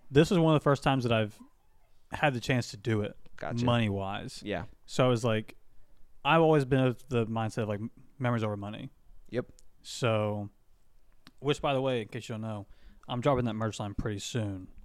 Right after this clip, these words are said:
Speaker 1: 'Cause everyone's been asking for it.
Speaker 2: Yeah, people in my videos.
Speaker 1: Merch
Speaker 2: That's what they like
Speaker 1: announcement.
Speaker 2: that. Yeah.
Speaker 1: So that's, that's my reason for it. And then it's also just, like, I, I do like Disney.
Speaker 2: Yeah.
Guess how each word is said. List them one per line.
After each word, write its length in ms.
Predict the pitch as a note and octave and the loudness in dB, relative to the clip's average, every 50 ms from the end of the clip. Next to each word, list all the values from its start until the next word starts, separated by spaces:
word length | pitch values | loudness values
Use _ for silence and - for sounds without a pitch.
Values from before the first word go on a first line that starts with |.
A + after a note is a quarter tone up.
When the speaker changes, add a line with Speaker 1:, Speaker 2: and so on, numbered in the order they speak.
| - - - - - _ _ - _ _ _ _ - - _ _ _ _ | -18 -20 -20 -20 -20 _ _ -20 _ _ _ _ -20 -20 _ _ _ _
Speaker 1:
'Cause 80 | - A#2 | -2 2
everyone's 180 | A#2 A#2+ C3 | 2 2 4
been 100 | A#2+ C3+ | 4 4
asking 280 | B2+ B2+ B2 - - G#2 | 4 4 2 2 0 -4
for 240 | - A2 G2+ G2+ G2+ | -4 -4 -4 -4 -4
it. 80 | G#2 - - - - - - - - - - | -6 -10 -14 -20 -20 -20 -20 -20 -20 -20 -12
Speaker 2:
Yeah, 180 | - G2+ G2 F2+ - - | -8 -8 -8 -8 -8 -10
people 180 | - A#2 A#2+ A#2 | -8 -6 -6 -6
in 40 | |
my 120 | A2 G#2 G2 | -6 -8 -8
videos. 520 | F#2 G2 G2+ F#2+ G2 G#2+ A2 - - - | -8 -10 -10 -10 -10 -10 -10 -12 -10 -6
Speaker 1:
Merch 260 | B2+ A#2+ A#2+ A#2+ - | -2 0 0 0 0
Speaker 2:
That's 20 | C3+ | 0
what 180 | B2+ B2 B2 | 0 0 0
they 60 | A#2+ - - A2 | 0 -2 -2 -2
like 80 | A2 - | -4 -4
Speaker 1:
announcement. 320 | - F#2+ - - - G#2+ - | -4 -6 -8 -8 -8 -10 -10
Speaker 2:
that. 40 | - | -12
Yeah. 220 | G2+ G#2 G2 - - - - | -12 -12 -10 -10 -10 -10 -10
Speaker 1:
So 520 | - - - E3 D3+ D3 C#3 C#3 C#3 C3 - - - - - - - - | -4 2 6 8 8 8 8 6 2 0 -4 -10 -16 -18 -20 -20 -2 2
that's, 240 | F#3+ F#3 F#3 - - - | 4 4 4 4 -2 -4
that's 240 | - C3 D3+ D3+ - | 0 0 0 0 2
my 160 | C#3 B2 A#2+ | 2 2 2
reason 260 | A#2+ A#2+ A#2+ A2+ B2 A2+ | 4 2 2 0 -2 -2
for 220 | - B2+ B2 B2 A#2+ | 0 2 2 2 2
it. 80 | - - | 0 -2
And 120 | A#2+ A#2 | -2 0
then 380 | A#2 A#2 A#2 A#2 A#2 A2+ A2 - - - - _ _ _ _ _ _ - - _ _ _ _ _ - | 0 0 0 0 0 -2 -4 -6 -10 -18 -20 _ _ _ _ _ _ -20 -20 _ _ _ _ _ 2
it's 100 | D3+ D3 | 6 8
also 220 | G3+ G#3 - F3 | 8 8 6 4
just, 100 | C#3+ - | 4 4
like, 140 | - B2 - - - | 2 0 0 0 0
I, 200 | B2 C#3+ D3 A#2 - - _ - _ _ _ - - _ _ | 0 0 0 0 -4 -12 _ -20 _ _ _ -20 -20 _ _
I 140 | C3 C3+ C#3+ | -2 -2 -2
do 320 | A2+ G#2+ - C3+ C3+ C3+ | -2 -2 2 2 2 2
like 280 | A#2 G#2+ A2 A#2 - - | 2 0 -4 -4 -6 -6
Disney. 320 | - G#2+ G#2 A2 G#2+ G#2+ A#2 | -8 -10 -8 -8 -8 -2 2
Speaker 2:
Yeah. 200 | F#3+ E3 G#2 | 2 2 2